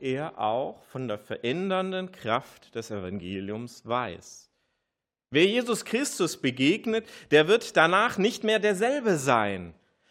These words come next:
Gott selbst zieht in dem Leben des Menschen ein und erfüllt ihn mit seinem Geist.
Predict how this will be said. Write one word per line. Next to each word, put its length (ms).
Gott 220
selbst 600
zieht 360
in 160
dem 160
Leben 340
des 180
Menschen 520
ein 260
und 120
erfüllt 380
ihn 300
mit 200
seinem 520
Geist. 680